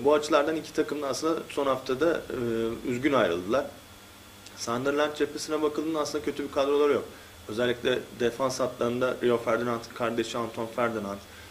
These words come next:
e, Gana'nın milli takımda da oynayan John Mensah, Bramble gibi, e, sağlam defans oyuncularına sahip.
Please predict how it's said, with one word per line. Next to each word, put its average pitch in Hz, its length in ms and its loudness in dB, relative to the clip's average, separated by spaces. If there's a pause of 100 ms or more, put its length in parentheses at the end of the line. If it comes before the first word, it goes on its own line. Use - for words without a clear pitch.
(160)
e, 110 360 2 (280)
Gana'nın 123 400 2 (100)
milli 123 220 0
takımda 127 380 -2
da 120 40 2
oynayan 117 340 0
John 117 160 2
Mensah, 117 460 -2 (420)
Bramble 127 400 2
gibi, 117 320 -2 (140)
e, 110 300 0
sağlam 123 480 2
defans 127 360 -2
oyuncularına 127 340 -2
sahip. 98 340 -4